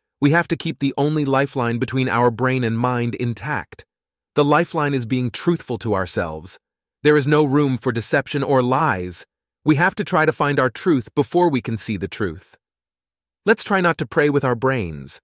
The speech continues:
to ask for accomplishing the goals the brain provides. But instead, no matter what your background is, let's try to pray from the mind, to ask for guidance and answers to questions we never asked,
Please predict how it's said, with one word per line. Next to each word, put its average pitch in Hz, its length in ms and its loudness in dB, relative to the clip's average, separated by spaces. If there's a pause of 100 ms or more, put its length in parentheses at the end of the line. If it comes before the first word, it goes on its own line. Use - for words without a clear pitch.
(400)
to 156 140 2
ask 165 280 0
for 165 120 2
accomplishing 147 580 -2
the 131 60 0
goals 120 460 2
the 127 100 -2
brain 113 360 0
provides. 101 760 -4 (540)
But - 120 4
instead, 151 600 0 (420)
no 143 80 4
matter 151 220 4
what 139 180 2
your 143 120 4
background 110 560 -2
is, 87 320 -4 (400)
let's 208 240 2
try 185 180 0
to 170 80 -2
pray 165 400 0
from 151 220 -4
the 143 80 0
mind, 123 580 -4 (380)
to 151 120 4
ask 135 280 2
for 147 120 0
guidance 123 600 -2
and 110 100 -4
answers 120 540 -2
to - 80 -10
questions 110 520 -4
we 110 120 -2
never 107 300 0
asked, 98 460 -6